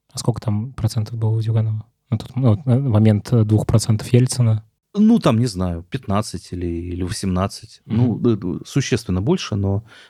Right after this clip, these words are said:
Speaker 2: понятно, что гонка предвыборная ещё не началась, никто не начал кампанию, и, а, что на-, настроения у людей, ну, в общем, такие реваншистские скорее. Вот, и дальше просто появляются, э,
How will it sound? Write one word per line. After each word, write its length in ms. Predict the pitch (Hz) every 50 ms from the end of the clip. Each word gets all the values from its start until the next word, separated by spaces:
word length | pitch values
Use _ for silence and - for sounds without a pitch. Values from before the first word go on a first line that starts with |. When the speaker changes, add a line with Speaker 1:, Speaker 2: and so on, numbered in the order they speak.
| _ -
Speaker 2:
понятно, 320 | 110 107 113 117 117 117
что 160 | 101 - - 98
гонка 320 | 101 117 107 98 - 113
предвыборная 520 | - - 107 101 101 101 101 95 95 95
ещё 180 | 90 - - 107
не 80 | 101 95
началась, 460 | 92 92 - - 131 151 160 - -
никто 200 | - - - 110
не 100 | 95 95
начал 280 | 98 95 - - -
кампанию, 500 | - - 98 101 - 147 147 143 117 - - - _ _
и, 760 | - 101 95 92 92 92 90 90 90 90 90 87 87 87 - - _ _
а, 120 | - 107
что 720 | 104 - - - _ - 104 92 92 92 90 90 90 90 90 - _ _ _ _ _ _ _ -
на-, 200 | - 98 95 92 -
настроения 640 | 95 98 98 - - - 101 101 107 123 127 113 101
у 80 | 98 95
людей, 600 | 92 92 92 95 104 110 110 104 95 95 - _
ну, 240 | - 104 101 98 92
в 120 | 90 92 98
общем, 280 | 95 - - - 92 92
такие 500 | - 98 92 - - 95 87 85 85 - _ _ _
реваншистские 760 | - 95 101 90 107 117 113 - - 107 - - - - 98 -
скорее. 420 | - - - 92 92 85 82 87 - _ _ _ _
Вот, 360 | - 110 101 104 104 - - -
и 40 | 95
дальше 340 | 95 120 170 - - - -
просто 340 | - 120 120 - - 113
появляются, 1040 | - - 110 101 104 101 104 110 107 101 - - - 107 98 95 95 92 92 98 113 _ _ -
э, 400 | 95 92 90 92 92 92 92 95